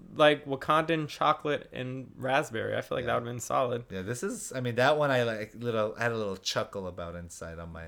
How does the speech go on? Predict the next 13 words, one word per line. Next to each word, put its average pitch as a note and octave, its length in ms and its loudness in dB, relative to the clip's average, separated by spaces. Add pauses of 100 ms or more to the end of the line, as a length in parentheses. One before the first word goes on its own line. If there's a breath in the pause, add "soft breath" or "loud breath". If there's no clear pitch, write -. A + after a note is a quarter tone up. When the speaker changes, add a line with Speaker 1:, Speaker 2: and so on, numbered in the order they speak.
Speaker 2:
own. B2 140 -10
Speaker 1:
That C#3 100 8
was C3+ 160 4
the C3+ 60 -2
one C3+ 180 0
that C3 120 2
made C3 200 -2
you C3 80 -2
laugh? C3 340 4
Speaker 2:
Yeah, F#2 140 -6
a G2 40 -8
little C#3+ 180 -6
chortle. A2 520 -2